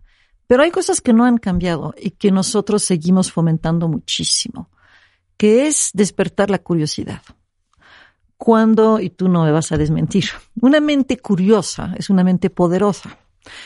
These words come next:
Es una mente que no se detiene, es una me-, una mente que no se conforma, es una mente que quiere ir por más. Y eso es lo que hace Papalotes. Hay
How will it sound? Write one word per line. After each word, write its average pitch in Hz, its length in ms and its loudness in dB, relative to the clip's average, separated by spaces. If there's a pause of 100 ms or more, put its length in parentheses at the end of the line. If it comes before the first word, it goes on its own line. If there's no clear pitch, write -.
(120)
Es 202 160 0
una 226 140 4
mente 196 260 0
que 180 140 -2
no 165 120 0
se 170 140 -4
detiene, 165 640 -2
es - 160 0
una 208 140 4
me-, 196 160 0 (100)
una 185 180 0
mente 185 280 0
que 170 100 -4
no 170 100 2
se 175 160 -4
conforma, 160 840 -2 (340)
es - 200 -4
una 226 220 4
mente 202 360 2
que 180 140 -6
quiere 190 220 2
ir 196 180 -2
por 151 180 -4
más. - 540 -2 (400)
Y 247 100 2
eso 320 180 2
es 294 80 -6
lo 226 120 -2
que 196 100 -6
hace 185 240 -4
Papalotes. 156 760 -8
Hay 254 380 -2